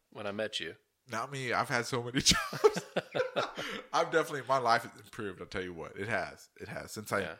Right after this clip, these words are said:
Speaker 2: met my wife, it, my life has really improved.
Speaker 1: I
Speaker 2: So,
Speaker 1: would agree.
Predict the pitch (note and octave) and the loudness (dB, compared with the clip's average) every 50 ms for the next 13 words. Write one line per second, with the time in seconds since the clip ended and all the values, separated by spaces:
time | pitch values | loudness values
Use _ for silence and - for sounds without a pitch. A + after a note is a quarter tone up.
0 | - _ _ _ _ _ - A#2+ C3 C3+ A#2+ A2+ G#2 G2 F#2+ F#2 - A2 F#2+ F2 | -16 _ _ _ _ _ -4 -2 -2 0 0 0 -2 -2 0 0 2 2 2 2
1 | D#2+ D2+ D2+ - - - _ _ _ _ _ _ _ _ _ _ - G#2 G2 F#2 | 0 -2 -6 -8 -12 -20 _ _ _ _ _ _ _ _ _ _ -6 -4 -4 -4
2 | - - - F2+ F2+ F2+ F2+ F2 F2 F2+ - B2+ G2 G2 F#2 E2+ D#2+ - - - | -6 -6 -6 -6 -4 -4 -4 -6 -6 -8 -10 -10 -8 -8 -8 -8 -12 -14 -16 -18
3 | - A2 - _ _ _ _ _ _ _ _ _ - - - - - - - - | -18 -18 -20 _ _ _ _ _ _ _ _ _ -16 -14 -14 -14 -14 -16 -20 -20
4 | - _ - _ _ - - G2 E2+ D#2+ D#2+ A#2+ G2+ - F#2 F2 F2+ | -20 _ -20 _ _ -10 -6 -6 -4 -4 -6 -8 -8 -8 -8 -8 -8